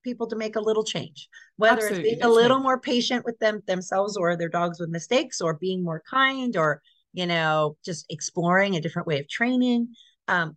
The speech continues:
Speaker 1: maybe it'll help. If it helps one, one person, we've made a difference, right?
Speaker 2: Absolutely. Absolutely.
Speaker 1: So,
Speaker 2: Definitely. I, I,
Speaker 1: so.
Speaker 2: I believe that. So, I mean, I'll sign off as I sign off the podcast every time. So look after yourselves and your dogs.
Speaker 1: Thank you so much. Thank you. And we'll see you hopefully again.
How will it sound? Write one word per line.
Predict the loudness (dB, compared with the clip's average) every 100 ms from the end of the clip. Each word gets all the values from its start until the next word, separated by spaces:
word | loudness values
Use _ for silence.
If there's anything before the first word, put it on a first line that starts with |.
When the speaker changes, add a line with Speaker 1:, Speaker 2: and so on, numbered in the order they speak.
| -6
Speaker 1:
maybe | -2 0 0
it'll | 2 0 0
help. | -2 -2 -4
If | -2
it | 2
helps | 4 2 0
one, | -2 -2 -2 -4
one | 0 0 0
person, | -2 -2 -4
we've | -6 -6
made | -4 -2
a | -4
difference, | -6 -12 -16 -12
right? | -2 0 0
Speaker 2:
Absolutely. | -2 -6 -10 -8 -8 -10 -6
Absolutely. | -6 -6 -6 -6 -6 -10 -16
Speaker 1:
So, | -10
Speaker 2:
Definitely. | -10 -10 -12 -6
I, | -6
I, | -4 -6
Speaker 1:
so. | -4
Speaker 2:
I |
believe | -4 -2 -4 -4
that. | -8 -8
So, | -8 -6
I | -4
mean, | -6 -6 -10 -18 -6
I'll | -6
sign | -2 -2 -2
off | -4
as | -4
I |
sign | -4 -2 -2
off | -4
the | -6
podcast | -8 -6 -8 -8
every | -10
time. | -8 -10
So | -6 -8 -8 _ -12
look | -8 -6
after | -6 -8
yourselves | -10 -8 -8 -6
and | -4 -2
your | -2
dogs. | -6 -10 -14 -20 -20 _ _ 0
Speaker 1:
Thank | 0 2
you | 0
so | 4 4
much. | 6 2 2 -6 -6 0
Thank | 0 2
you. |
And | 2
we'll | 2
see | -2 4
you | 4
hopefully | 4 0 0 0
again. | 0 -6